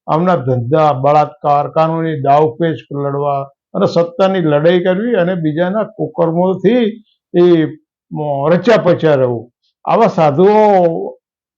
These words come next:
એ હિન્દુ ધર્મનું રક્ષણ, સંવર્ધન અને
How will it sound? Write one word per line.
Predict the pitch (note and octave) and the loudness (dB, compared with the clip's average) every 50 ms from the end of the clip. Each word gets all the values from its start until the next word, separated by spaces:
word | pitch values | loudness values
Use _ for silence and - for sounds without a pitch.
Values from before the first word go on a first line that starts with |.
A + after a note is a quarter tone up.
| _ _ - E3+ | _ _ -4 -2
એ | F3 G3 D3+ D3+ D#3+ | 0 2 2 2 2
હિન્દુ | C#3+ C#3 C#3+ D#3 D#3+ G3 A3+ | 2 2 0 0 0 0 -2
ધર્મનું | - - E3 D#3 D#3 F3+ G3+ A3 A#3 G3+ D#3 C3 C#3 | 0 2 2 2 2 2 0 0 0 0 0 0 -2
રક્ષણ, | C3+ B2+ - - - - G#3 A3 A#3 E4 F#4+ _ _ _ _ _ _ _ _ _ _ _ _ - - | -2 -2 -4 -10 -4 -2 -2 -2 -2 -4 -8 _ _ _ _ _ _ _ _ _ _ _ _ -6 -2
સંવર્ધન | D#3+ C#3+ C3+ D3 D#3+ D#3 D3+ D3+ F3+ E3+ F#3 | 0 2 2 2 2 2 2 2 2 0 0
અને | - - - E3+ F#3 | -4 -6 -6 -6 -6